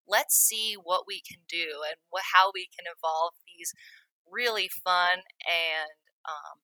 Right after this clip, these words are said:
exciting uses over here, but leave these landscapes as they are for future generations. And, um, as we tinker and as we change landscapes and have these impacts on landscapes,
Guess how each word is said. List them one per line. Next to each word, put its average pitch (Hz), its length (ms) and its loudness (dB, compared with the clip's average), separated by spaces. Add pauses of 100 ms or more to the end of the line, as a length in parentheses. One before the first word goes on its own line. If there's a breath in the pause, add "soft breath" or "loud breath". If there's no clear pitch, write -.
exciting 170 640 0
uses 156 600 -8 (440)
over 165 300 -8
here, 180 440 -16
but - 160 -12
leave 175 300 -20
these 220 240 -8
landscapes 165 800 -8 (100)
as 175 240 2
they 170 140 -8
are 156 320 -2
for - 140 -12
future - 460 -12
generations. 165 880 -8 (540 loud breath)
And, 180 380 -2 (480)
um, 160 340 -6 (320)
as 220 280 6
we 226 200 -12
tinker 185 420 -4
and 165 100 0
as 165 220 -2
we 180 120 -18
change 180 520 -6
landscapes - 720 -10
and - 120 -20
have 180 220 2
these 185 180 -10
impacts - 520 -12
on 165 180 -12
landscapes, - 760 -10